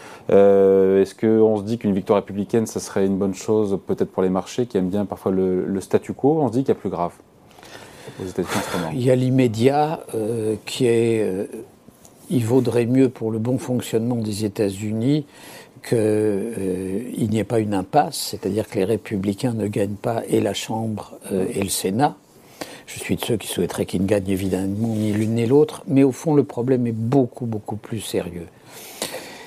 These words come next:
Speaker 2: Au f-, quand je me di-, demande rétrospectivement, est-ce qu'il y a quelque chose que je n'aurais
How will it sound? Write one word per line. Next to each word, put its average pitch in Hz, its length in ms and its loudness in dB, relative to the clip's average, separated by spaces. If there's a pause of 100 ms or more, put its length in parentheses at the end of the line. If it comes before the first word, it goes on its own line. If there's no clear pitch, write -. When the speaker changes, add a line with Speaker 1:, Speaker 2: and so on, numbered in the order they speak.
(1300)
Speaker 2:
Au 156 80 8
f-, - 180 0 (600)
quand 175 160 2
je 160 140 -2
me 151 280 2 (240)
di-, 139 180 6
demande 147 600 2
rétrospectivement, 139 1300 0
est-ce 139 240 2
qu'il 139 340 0
y 147 120 4
a 151 100 -2
quelque 127 460 0
chose 113 500 0
que 117 120 0
je 120 140 -2
n'aurais 117 440 0